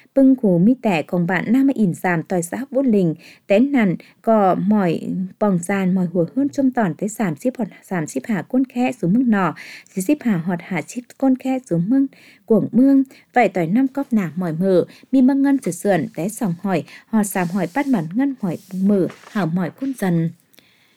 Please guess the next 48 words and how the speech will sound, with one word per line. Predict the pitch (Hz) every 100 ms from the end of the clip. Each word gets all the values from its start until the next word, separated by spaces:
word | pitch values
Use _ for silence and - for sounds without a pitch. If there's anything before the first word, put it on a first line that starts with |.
| _
Ý | 220 226
Lý | 226 269
Thị | -
Samsung | - 202 170 - 190 170
có | 151
mi | 240
hùa | 254
chảo | 160 202 160
lúc | - 277
ngắm, | 220 175 180 254 - _
lò | 196
quân | 175 285 269
tuyển | 190 156
nóm, | 156 156 208
xương | - 285 277 -
à, | 185 170 151 - -
hư | 285
cò | 262 190
trò | 185 190
tỏi | 151 190
năm | 156 262
bưng | 294 277
viện | 226 180
dệt | 185 170
tẹt | 170 165
màn | 202 185 -
bòm | 196 165
cằn, | - 170 156
tỏi | 160
năm | 170 269
khảo | 196 -
bưng | 247
tổ | - 160
hợp | 143 151 _
tác, | 233 294 - - - -
nhờ | 226
xương | 226 233
ăn, | - 202 170 190
bòm | 180 -
bưng | 269 285
tỏi | 165
bưng | 240 269
viện | 175
dệt, | 147 185 160 -
số | 185
bát | 170 262 277
kinh | 180 135
nghiệm, | 185 175